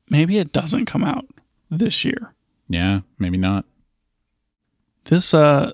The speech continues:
Speaker 1: this website, camera egg dot org, thinks that it's gonna be twenty twenty-four to twenty twenty-five.
Speaker 2: <laughs> Twenty twenty-five would be so long to
Speaker 1: There's no,
Speaker 2: wait.
Speaker 1: there's no way.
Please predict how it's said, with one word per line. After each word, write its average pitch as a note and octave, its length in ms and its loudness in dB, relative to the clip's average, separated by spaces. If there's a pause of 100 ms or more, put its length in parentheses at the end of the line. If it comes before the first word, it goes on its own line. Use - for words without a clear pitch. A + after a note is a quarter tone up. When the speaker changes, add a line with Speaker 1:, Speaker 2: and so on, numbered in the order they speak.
Speaker 1:
this E3+ 260 0
website, C3 500 2 (260)
camera C#3+ 920 2 (560)
egg C3+ 380 2 (140)
dot B2+ 280 0 (120)
org, C#3+ 480 2
thinks - 680 -8 (880)
that B2 140 2
it's A#2 160 -2
gonna B2 160 0
be A#2+ 100 0
twenty A#2+ 280 -4
twenty-four B2 400 -6
to A#2 40 -6
twenty G#3+ 240 -8
twenty-five. - 580 -10 (640)
Speaker 2:
<laughs> - 400 -6
Twenty D3 300 2
twenty-five G2+ 880 0
would F2+ 220 -2
be F2+ 360 -2 (380)
so B2+ 520 0
long G#2 440 2
to F2+ 60 -2
Speaker 1:
There's F3+ 160 4
no, F#3+ 120 4
Speaker 2:
wait. F3 100 -4
Speaker 1:
there's E3+ 200 4
no D3 100 6
way. - 160 -2